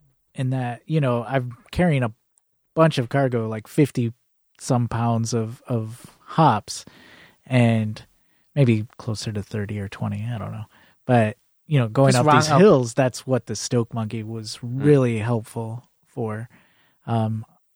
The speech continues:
Speaker 1: for the most part, I didn't really use it if it was just flats. You know, just, it was one of those things, like, it gave you a boost and you pedaled like hell to keep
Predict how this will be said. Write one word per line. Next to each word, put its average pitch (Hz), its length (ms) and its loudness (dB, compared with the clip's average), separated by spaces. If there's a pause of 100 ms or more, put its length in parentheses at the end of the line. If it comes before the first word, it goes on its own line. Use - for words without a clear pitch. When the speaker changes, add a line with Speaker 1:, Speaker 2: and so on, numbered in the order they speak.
(200)
Speaker 1:
for - 160 2
the 151 80 6
most 139 240 6
part, 143 200 4
I 117 80 4
didn't 123 280 0
really 117 260 0
use 120 300 2
it 117 200 0
if 110 140 -8
it 123 40 -2
was 107 140 -4
just - 200 -4
flats. - 760 -4 (420)
You 120 100 -8
know, 113 80 -2
just, 113 240 -2 (200)
it 135 140 4
was 120 180 4
one 131 140 4
of 131 80 6
those 123 180 4
things, 135 280 4
like, 117 160 2
it 117 100 -4
gave 127 220 4
you 127 60 4
a 113 40 -2
boost 131 320 2
and 113 100 -2
you 110 80 -4
pedaled 117 400 0
like 113 200 -4
hell 127 300 4
to - 140 -6
keep 107 100 -4